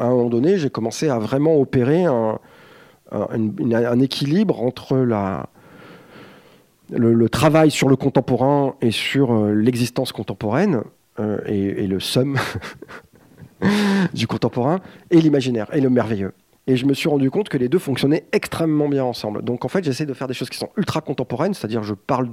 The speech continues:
d'aujourd'hui à, on va dire, à N plus dix ans peut-être, maximum, quoi. Enfin, on s'en fout, quoi.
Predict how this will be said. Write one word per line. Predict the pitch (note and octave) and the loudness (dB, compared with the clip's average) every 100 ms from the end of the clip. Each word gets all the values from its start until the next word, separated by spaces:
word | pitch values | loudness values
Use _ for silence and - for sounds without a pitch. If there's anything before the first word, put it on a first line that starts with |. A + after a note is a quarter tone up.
| A2 | -6
d'aujourd'hui | A2+ A2+ A2+ A2+ A#2+ A#2+ - | -2 0 -2 -4 -4 -4 -4
à, | G2 - - | -8 -8 -12
on | G2+ | -10
va | G2+ | -6
dire, | G#2 E2+ | -6 -6
à | - | -4
N | B2+ A2+ | -2 0
plus | A#2+ A2+ G#2 | -2 -6 -4
dix | G#2+ G#2+ | -4 -4
ans | C3+ | -4
peut-être, | A2+ B2 D3 - | -6 -6 -6 -4
maximum, | G2+ - A#2 C3+ - | -8 -4 -2 -2 -4
quoi. | - - | -6 -6
Enfin, | - | -8
on | |
s'en | - - | -8 -8
fout, | - F#3+ | -8 -6
quoi. | - | -8